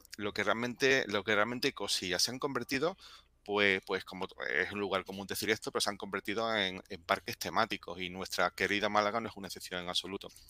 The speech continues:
Las ciudades, las ciudades que conocemos aquí en, en Europa, la, la ciudad americana va por otro derrotero, eh, muy diferente, ¿no? Pero la ciudad europea viene de la, de la polis griega y de la urbe romana. Eh, luego con las implementaciones, con la, con la, con las añadiduras de, eh,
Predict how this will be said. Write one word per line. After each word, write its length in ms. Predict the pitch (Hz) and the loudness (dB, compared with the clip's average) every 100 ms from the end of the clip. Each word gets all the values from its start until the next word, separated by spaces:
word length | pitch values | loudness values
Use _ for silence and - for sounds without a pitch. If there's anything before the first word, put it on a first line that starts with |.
| - - - - | -10 -10 -10 2
Las 180 | 104 | 2
ciudades, 580 | - 113 135 151 156 - - | 4 6 8 8 6 2 2
las 180 | 107 | 0
ciudades 320 | - 107 110 123 | 0 2 2 2
que 100 | 147 | 0
conocemos 480 | 117 113 120 120 | 0 -2 -2 0
aquí 320 | 113 - 120 120 | -2 0 2 4
en, 400 | 107 110 107 - | 4 0 -4 -2
en 180 | 104 101 | -4 -2
Europa, 380 | 101 110 - 151 | 0 2 2 -2
la, 480 | - - - 71 | -2 -2 -2 -2
la 120 | 80 90 | -2 -4
ciudad 260 | - 95 | 0 0
americana 420 | 101 101 104 107 | 0 2 2 2
va 80 | 104 | 2
por 180 | 104 95 | 0 -4
otro 160 | 98 98 | -2 -2
derrotero, 460 | 95 95 101 120 - - - - _ | -2 -2 -2 -4 -10 -16 -16 -18 _
eh, 140 | - 98 | -8 -6
muy 140 | 101 | -4
diferente, 440 | 101 104 104 98 85 | -4 2 2 2 -2
¿no? 120 | 101 | -4
Pero 160 | 101 98 | -2 -2
la 80 | |
ciudad 160 | 107 117 | 0 0
europea 320 | 131 127 139 | 2 4 6
viene 240 | 127 131 139 | 6 2 2
de 100 | 120 | 6
la, 300 | 110 110 107 | 6 6 6
de 100 | 104 | 4
la 120 | 101 | 4
polis 280 | 113 120 110 | 2 2 0
griega 360 | 117 135 127 | 4 4 4
y 40 | 127 | 2
de 80 | |
la 120 | 110 101 | 2 0
urbe 200 | 120 127 | 0 0
romana. 480 | 101 120 110 82 - - - - _ | 4 4 2 -2 -4 -12 -12 -12 _
Eh, 220 | 110 104 | 4 4
luego 240 | 101 110 127 | 4 0 -2
con 100 | 117 | -2
las 100 | 110 | -4
implementaciones, 800 | 107 107 110 101 - 110 113 120 | -4 -2 -2 -2 0 2 2 0
con 200 | 110 101 | 0 2
la, 100 | 101 | 2
con 180 | 101 | 4
la, 220 | 101 98 104 | 6 4 2
con 160 | - 95 | -4 0
las 240 | 87 87 - - | 0 0 0 -2
añadiduras 600 | 104 101 101 113 123 120 | 0 0 2 6 6 6
de, 320 | 113 104 107 85 | 4 2 0 0
eh, 260 | 73 73 | 2 2